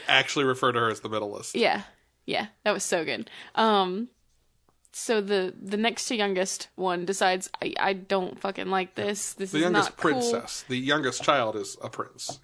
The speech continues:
Speaker 1: He's a boy.
Speaker 2: No, the youngest is a baby girl. A
Speaker 1: All
Speaker 2: prince
Speaker 1: right,
Speaker 2: is
Speaker 1: there
Speaker 2: her
Speaker 1: is,
Speaker 2: twin.
Speaker 1: yeah, yeah, okay.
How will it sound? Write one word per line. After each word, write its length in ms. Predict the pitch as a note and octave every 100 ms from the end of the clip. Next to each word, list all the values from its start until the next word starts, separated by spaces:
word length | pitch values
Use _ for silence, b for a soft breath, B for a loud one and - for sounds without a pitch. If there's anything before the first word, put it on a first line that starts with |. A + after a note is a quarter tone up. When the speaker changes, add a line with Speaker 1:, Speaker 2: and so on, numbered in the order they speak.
| -
Speaker 1:
He's 100 | B2
a 40 |
boy. 200 | - - -
Speaker 2:
No, 400 | E4+ A#4+ A4 G#3
the 120 | F#3
youngest 600 | A3 C#4+ F4+ D4+ A#3+ - -
is 160 | B3 G#3+
a 80 | G3
baby 300 | A3+ A3+ G#3
girl. 440 | A#3+ B3+ F#3+ F#3+ B B -
A 40 | F#3
Speaker 1:
All 80 |
Speaker 2:
prince 220 | G3+ - G#3
Speaker 1:
right, 60 |
Speaker 2:
is 40 | D#4+
Speaker 1:
there 160 | G3
Speaker 2:
her 140 | G#3 C4
Speaker 1:
is, 80 | -
Speaker 2:
twin. 300 | F4 F4 E3+
Speaker 1:
yeah, 420 | E3 E3 D3 B2+ A2+ -
yeah, 200 | A#2+ A#2
okay. 420 | G#2+ A#2+ - F2